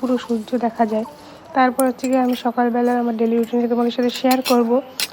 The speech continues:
তো প্রথমত আমি থালা বাসন মেজে নিলাম। আজকে বাড়িতে কেউই ছিল না, সব কাজ আমাকেই করতে হতো, তাই প্রথমে আমি থালা বাসনটা মেজে নিলাম। তারপর আমি ঘর ঝাড়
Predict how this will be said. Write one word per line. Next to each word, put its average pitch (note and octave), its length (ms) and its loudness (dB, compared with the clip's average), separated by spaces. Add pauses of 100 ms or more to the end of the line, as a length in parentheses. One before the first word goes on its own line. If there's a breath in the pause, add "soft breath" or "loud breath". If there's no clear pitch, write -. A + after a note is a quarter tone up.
(140)
তো C#4 80 2
প্রথমত C4 460 0
আমি C4 200 2
থালা A#3+ 220 4
বাসন A#3 240 0
মেজে A3+ 220 0
নিলাম। A#3 220 2
আজকে A#3 240 -2
বাড়িতে A3+ 260 0
কেউই A#3+ 220 2
ছিল A#3 300 2
না, A3+ 80 -2
সব A3+ 220 0
কাজ A#3 140 0
আমাকেই A3+ 340 0
করতে A#3+ 320 -2
হতো, A#3 240 0 (460 loud breath)
তাই C4 140 2
প্রথমে B3+ 400 2
আমি B3+ 100 2
থালা A#3+ 240 2
বাসনটা A#3+ 380 0
মেজে A#3 280 0
নিলাম। A#3 320 0 (340 loud breath)
তারপর B3 220 2
আমি B3 180 4
ঘর A#3 200 2 (100)
ঝাড় A#3 160 0